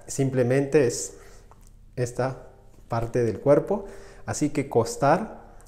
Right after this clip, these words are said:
un ojo de la cara quiere decir que algo tiene el precio de un ojo, como un ojo que se encuentra en nuestra cara.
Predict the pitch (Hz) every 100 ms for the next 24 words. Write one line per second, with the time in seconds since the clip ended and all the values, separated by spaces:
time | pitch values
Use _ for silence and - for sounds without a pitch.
0 | - 127 123 139 - 156 131 107 104 139
1 | 143 185 - - - 131 123 110 156 196
2 | 240 - - - - - - - - -
3 | - - - 131 151 - - - - 127
4 | 143 139 - 143 135 117 - 156 156 -
5 | 175 220 - - - - 117 120 131 139
6 | 123 - 101 101 - - - - - -
7 | - - 143 139 147 165 - - - -
8 | - - - - - - - - - 131
9 | 131 147 - 160 135 110 107 135 131 135
10 | 135 160 - 120 113 110 - 107 - 104
11 | 92